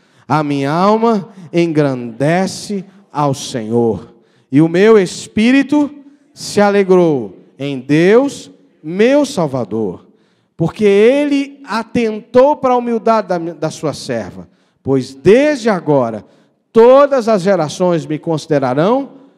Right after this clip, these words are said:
bem-aventurada." E ela continua. E depois Zacarias, quando João Batista nasce, no verso sessenta e sete, diz assim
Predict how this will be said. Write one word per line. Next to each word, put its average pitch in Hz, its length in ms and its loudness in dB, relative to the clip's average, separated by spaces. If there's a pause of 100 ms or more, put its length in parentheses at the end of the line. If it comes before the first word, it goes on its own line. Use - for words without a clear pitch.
(220)
bem-aventurada." 127 1600 -2
E 135 80 -2
ela 175 160 -2
continua. 170 720 -6 (300)
E 156 80 -8
depois 208 480 -2
Zacarias, 185 960 -8
quando 190 200 -6
João 185 160 -6
Batista 180 520 -8
nasce, 160 600 -10 (360)
no 165 160 -10
verso 190 320 -6
sessenta 202 520 -8
e 165 60 -6
sete, 175 680 -6 (480)
diz 170 220 -4
assim 151 500 -8